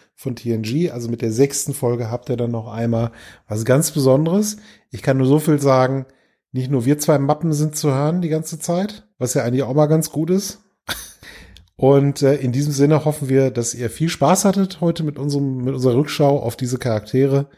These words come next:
und auch vielleicht ein paar Sachen erfahren habt, die ihr noch nicht so wusstet, vielleicht auch mal lachen konntet, wie so immer, wie ihr das hoffentlich immer könnt, wenn wir beide den Mund aufmachen. Und damit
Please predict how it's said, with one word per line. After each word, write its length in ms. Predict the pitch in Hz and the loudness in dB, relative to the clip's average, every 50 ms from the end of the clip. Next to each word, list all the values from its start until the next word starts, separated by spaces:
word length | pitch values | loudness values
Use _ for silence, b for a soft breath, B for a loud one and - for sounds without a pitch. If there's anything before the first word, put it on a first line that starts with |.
| b b b b _ _ | b b b b _ _
und 300 | _ 123 117 113 117 113 | _ 0 0 0 0 -2
auch 140 | 101 110 110 | -4 -6 -4
vielleicht 240 | - - 120 117 - | 0 0 0 2 2
ein 40 | - | 0
paar 120 | 123 117 | 0 2
Sachen 260 | 107 120 113 117 127 | 2 2 2 0 -2
erfahren 360 | 117 113 - - 110 110 110 | -2 -4 -2 -2 -2 0 0
habt, 360 | 110 110 107 - - - - - | -2 -4 -6 -10 -16 -20 -10 -6
die 60 | 113 | -4
ihr 80 | 107 | -4
noch 120 | 107 107 107 | -4 -4 -4
nicht 180 | 131 156 - | -4 -4 -4
so 180 | - - 120 120 | -4 -4 -4 -2
wusstet, 480 | 139 135 - - 139 127 - - - _ | -4 -6 -4 -4 -4 -4 -4 -10 -20 _
vielleicht 240 | _ _ - 113 - | _ _ -16 -12 -12
auch 100 | 98 95 | -10 -6
mal 100 | 101 107 | -6 -6
lachen 300 | 104 107 107 - 113 110 | -4 -6 -8 -8 -12 -8
konntet, 360 | - 110 104 107 107 107 107 | -6 -6 -6 -6 -6 -8 -8
wie 80 | 107 104 | -6 -6
so 120 | 104 110 | -6 -6
immer, 440 | 120 - 147 156 156 151 147 151 - B B B B | -6 -2 0 2 2 2 2 0 -4 B B B B
wie 240 | 131 123 120 127 123 | -4 -2 0 2 2
ihr 120 | 120 117 | 2 2
das 100 | 117 113 | 4 4
hoffentlich 220 | 131 123 131 143 | 4 4 4 6
immer 160 | 165 165 175 170 | 6 6 6 6
könnt, 420 | 170 180 175 175 180 175 - - | 6 4 4 4 2 0 -4 -6
wenn 120 | 147 143 | -4 -4
wir 100 | 143 151 | -2 0
beide 240 | 139 143 143 143 143 | 0 0 0 0 0
den 140 | 135 135 131 | 0 -2 -2
Mund 180 | 131 143 151 143 | -2 -2 -4 -4
aufmachen. 600 | 107 123 120 - 135 127 123 127 135 135 135 135 _ _ _ _ _ - | -6 -8 -6 -4 -6 -4 -4 -4 -6 -8 -10 -12 _ _ _ _ _ -8
Und 160 | 139 120 - | -6 -4 -4
damit 480 | 104 92 98 131 147 - - - - | -4 -2 -2 -4 -4 -6 -10 -18 -20